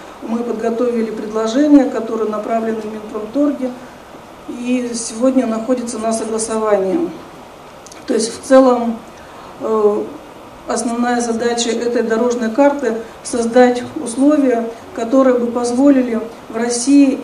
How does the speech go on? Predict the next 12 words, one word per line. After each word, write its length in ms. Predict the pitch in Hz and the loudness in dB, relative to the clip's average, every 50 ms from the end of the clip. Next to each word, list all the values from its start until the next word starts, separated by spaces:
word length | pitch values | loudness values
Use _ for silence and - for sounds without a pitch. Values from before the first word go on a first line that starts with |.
| - 220 | -6 -6
развивать 480 | 226 226 226 233 233 247 247 247 240 | -6 -4 -4 -2 2 2 2 2 0
технологии 800 | - 240 - - 233 226 233 247 285 294 285 - 220 214 208 214 - - - - - - - | -2 -6 -4 -4 -2 -2 2 4 4 4 4 4 0 -4 -4 -6 -8 -12 -18 -20 -20 -14 -12
и 400 | 214 226 226 226 233 233 226 220 208 - - - - | -10 -6 -4 -4 -4 -2 -2 -2 -2 -4 -8 -10 -12
в 320 | - - - - - - | -12 -12 -12 -14 -2 4
целом 400 | 277 269 269 262 247 240 226 226 | 6 6 8 8 6 4 2 -2
повышать 500 | - 233 226 233 233 - 269 262 254 - | -4 -4 -4 -4 0 2 2 2 2 0
эффективность 640 | 226 220 240 226 - - 269 254 247 226 220 220 | -4 -8 -8 -8 -2 0 2 2 2 2 -2 -4
деятельности 640 | - 240 247 247 - 240 226 214 208 - - 226 208 220 - - - - | -2 -4 -4 -2 -2 -4 -6 -6 -6 -6 -6 -6 -6 -6 -10 -14 -8 -6
агропромышлен-, 800 | 226 220 226 220 214 220 220 220 220 226 220 226 - - - | -4 -2 -2 -2 -2 -2 -2 -2 0 0 -2 -2 -4 -8 -10
предприятий 460 | - 202 - - 226 233 233 233 226 | -10 -8 -8 -6 -2 -2 0 0 0
агропромышленного 840 | 208 208 214 214 220 214 220 214 214 208 202 - 214 202 202 202 196 190 | -2 -2 -2 -4 -4 -4 -6 -6 -4 -6 -6 -6 -4 -4 -2 0 -2 -2
комплекса. 640 | 190 - 214 202 - - 190 180 - - 202 190 | -2 -4 -6 -6 -4 -6 -6 -6 -6 -6 -6 -6